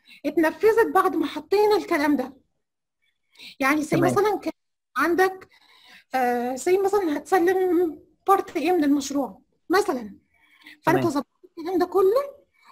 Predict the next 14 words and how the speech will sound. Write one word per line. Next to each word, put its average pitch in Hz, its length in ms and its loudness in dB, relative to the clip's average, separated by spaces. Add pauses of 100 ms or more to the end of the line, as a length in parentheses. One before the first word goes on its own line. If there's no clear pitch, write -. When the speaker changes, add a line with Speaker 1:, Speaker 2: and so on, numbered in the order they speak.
Speaker 1:
وطلعت 320 520 0
بارت 381 320 0
إيه. 254 340 -4 (1300)
بارت 415 260 4
إيه 294 260 2
بعد 320 260 2
ما 320 160 2
يطلع 381 300 0 (280)
يتعمل 302 400 2
له 359 140 4
analysis، 262 580 -6 (440)
هل 277 200 -2
إحنا 320 220 -4
كده 302 460 -4